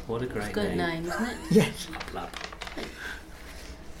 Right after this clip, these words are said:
Speaker 3: Yeah, they're great. You get some nice purple podded ones called hyacinth beans as well, which are nice. And they've got beautiful flowers too. So they're very ornamental. I'm sure you could grow, looking at a picture of some lovely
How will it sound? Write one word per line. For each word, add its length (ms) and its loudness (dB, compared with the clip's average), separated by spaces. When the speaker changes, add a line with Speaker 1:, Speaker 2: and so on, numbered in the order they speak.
Speaker 3:
Yeah, 160 4
they're 100 0
great. 340 4
You 40 0
get 120 2
some 140 4
nice 100 4
purple 400 2
podded 360 0
ones 280 2
called 180 -2
hyacinth 600 2
beans 380 2
as 160 0
well, 240 2
which 100 -8
are 40 0
nice. 260 0
And 80 6
they've 80 0
got 60 -6
beautiful 340 0
flowers 600 -2
too. 220 2
So 80 -16
they're 120 0
very 200 4
ornamental. 600 4
I'm 60 -4
sure 180 0
you 60 2
could 180 -4
grow, 260 2
looking 220 -2
at 60 -4
a 20 -8
picture 400 0
of 100 -2
some 160 2
lovely 300 4